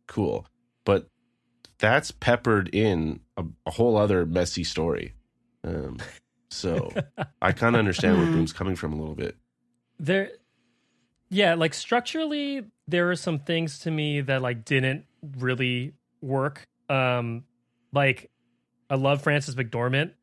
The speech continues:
Speaker 1: Amazing.
Speaker 2: I'm not really sure what
Speaker 3: Oh.
Speaker 2: her character was doing. Like, because they position her as, like, this crazy strict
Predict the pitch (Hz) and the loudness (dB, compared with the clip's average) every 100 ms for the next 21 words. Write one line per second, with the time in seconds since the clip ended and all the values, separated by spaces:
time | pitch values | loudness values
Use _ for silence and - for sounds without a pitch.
0 | - 90 80 127 202 247 202 196 156 - | -6 -2 2 4 4 4 4 4 4 4
1 | 165 160 131 127 - 180 170 160 - _ | 4 4 4 2 2 2 2 -2 -8 _
2 | - 156 135 - 143 131 127 110 101 113 | -2 2 4 4 4 4 0 0 0 0
3 | 104 104 _ _ _ _ _ - 170 151 | 0 -6 _ _ _ _ _ 4 6 6
4 | - - 175 - 175 196 214 175 196 302 | 0 0 2 4 4 4 4 4 2 2
5 | 269 254 247 156 156 143 143 - - 160 | 2 4 4 4 4 4 2 0 2 4
6 | 170 160 180 143 - 160 151 143 - | 4 4 2 0 -2 2 2 0 -8